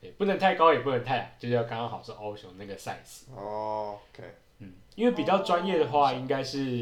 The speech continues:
Speaker 1: 应该是要固定同一个人去操纵同一个吉祥物，才会有他的一些风格啊，或是他的 style。风格就是 style，所以是一样的东西。<laughs>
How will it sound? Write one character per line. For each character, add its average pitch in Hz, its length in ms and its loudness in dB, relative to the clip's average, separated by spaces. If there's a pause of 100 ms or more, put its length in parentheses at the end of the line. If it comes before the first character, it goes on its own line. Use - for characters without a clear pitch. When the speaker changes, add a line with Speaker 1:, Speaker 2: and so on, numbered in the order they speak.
Speaker 1:
应 110 100 -12
该 139 100 -4
是 135 120 2
要 151 120 8
固 165 200 -2
定 160 180 -4
同 104 260 -4
一 101 40 -10
个 104 80 -2
人 98 160 -6
去 123 300 -2
操 123 220 2
纵 120 200 2
同 98 200 -6
一 92 40 -12
个 95 100 -6
吉 98 180 -12
祥 95 220 -12
物， 107 180 -4
才 101 160 -6
会 107 300 0
有 95 180 -4
他 110 200 -2
的 110 100 -2
一 101 160 -8
些 104 260 -4
风 123 300 0
格 101 240 -4
啊， 101 220 0
或 107 240 0
是 104 220 -10
他 95 180 -10
的 95 180 -12
style。 - 500 -6 (440)
风 139 160 -6
格 123 140 -4
就 101 140 -8
是 117 120 -6
style， 110 500 -8
所 - 160 -2
以 104 60 0
是 - 140 -10
一 101 60 -8
样 107 160 -6
的 170 180 4
东 123 180 2
西。 277 180 2 (680)
<laughs> - 0 -